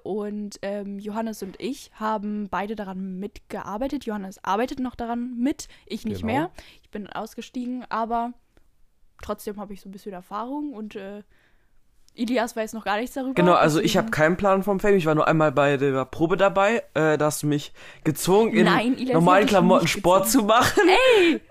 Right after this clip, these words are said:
Speaker 1: Das
Speaker 3: Naja,
Speaker 1: ist
Speaker 3: ähm, auf
Speaker 1: Okay.
Speaker 3: jeden Fall, äh,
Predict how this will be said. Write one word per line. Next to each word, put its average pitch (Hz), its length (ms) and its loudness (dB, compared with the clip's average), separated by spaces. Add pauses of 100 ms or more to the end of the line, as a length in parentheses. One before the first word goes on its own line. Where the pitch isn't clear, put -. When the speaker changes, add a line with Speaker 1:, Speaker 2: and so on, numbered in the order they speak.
Speaker 1:
Das 285 600 4
Speaker 3:
Naja, 220 260 6
Speaker 1:
ist 175 100 -2 (340)
Speaker 3:
ähm, 190 540 4
auf 165 180 2
Speaker 1:
Okay. 175 100 4
Speaker 3:
jeden 175 160 4
Fall, 151 520 0
äh, 143 340 0